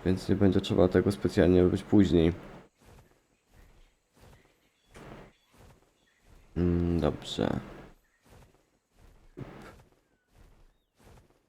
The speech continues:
E, no. Myślałem, że mi się zespawnuje teraz ten gach, jak już nie jest mi potrzebny.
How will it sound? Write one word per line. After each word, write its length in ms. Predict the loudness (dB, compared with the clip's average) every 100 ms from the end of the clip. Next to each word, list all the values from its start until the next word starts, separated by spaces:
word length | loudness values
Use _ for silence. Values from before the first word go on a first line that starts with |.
| _ _ -20 -20 -20 _ _ -8
E, 120 | -4
no. 100 | -4 -8 -16 -20 -16 -2
Myślałem, 540 | 0 0 4 6 6
że 100 | 6
mi 120 | 2 2
się 140 | -2
zespawnuje 540 | -4 2 4 6 4
teraz 280 | 2 0 0
ten 180 | 0 2
gach, 300 | 2 0 -2
jak 120 | -10
już 260 | -10 -4 4
nie 80 | 4
jest 180 | 4
mi 60 | -2
potrzebny. 640 | -6 0 2 6 6 6